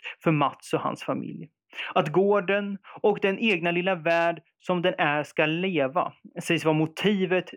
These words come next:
till att de har renoverat de fem bostäderna som finns på Näs. Men sextio hektar åker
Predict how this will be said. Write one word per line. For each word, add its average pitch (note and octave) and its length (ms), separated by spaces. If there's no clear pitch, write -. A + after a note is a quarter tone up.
till E3 180
att D3 80
de D#3 100
har D3 80
renoverat C#3 580
de D#3 180
fem D3+ 260
bostäderna - 600
som - 160
finns - 320
på - 100
Näs. - 420
Men C4 220
sextio B3+ 540
hektar F#3 420
åker - 640